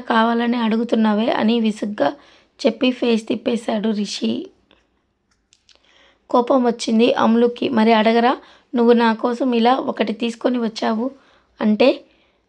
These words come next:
నమ్మబుద్ధి కాక డౌట్ వచ్చి అడిగా అంది సాగదీస్తూ. "అయినా నీ గిఫ్ట్ నాకేం అక్కర్లేదు" అని చెప్పి విసురుగా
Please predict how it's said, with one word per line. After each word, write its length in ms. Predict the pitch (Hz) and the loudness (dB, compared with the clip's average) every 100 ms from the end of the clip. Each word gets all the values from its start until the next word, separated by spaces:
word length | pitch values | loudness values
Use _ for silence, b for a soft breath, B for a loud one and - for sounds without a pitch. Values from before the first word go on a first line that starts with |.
| _ 233 | _ -2
నమ్మబుద్ధి 520 | 220 240 240 220 240 233 | 2 2 0 -2 -2 0
కాక 240 | 208 208 202 | 0 0 2
డౌట్ 260 | 220 233 233 | 2 2 0
వచ్చి 240 | 240 - 269 226 | -4 -4 -4 0
అడిగా 260 | 214 220 208 - - | 0 2 0 -2 -2
అంది 200 | 214 233 | 0 0
సాగదీస్తూ. 680 | 233 220 220 214 208 - 233 220 b b b b | 0 0 2 -2 -4 -2 -4 -4 b b b b
"అయినా 240 | 226 240 247 | 0 2 2
నీ 80 | 226 202 | 2 0
గిఫ్ట్ 220 | 226 233 254 | -2 -2 -2
నాకేం 340 | 240 226 233 240 233 | 0 0 0 -2 -2
అక్కర్లేదు" 540 | - 226 226 214 226 - | -2 -2 0 0 -2 -2
అని 160 | - 208 208 | -2 -2 -2
చెప్పి 300 | 233 - 294 - b b b b b b _ _ _ _ _ | -4 -2 -6 -6 b b b b b b _ _ _ _ _
విసురుగా 440 | 226 214 277 247 | -6 0 0 4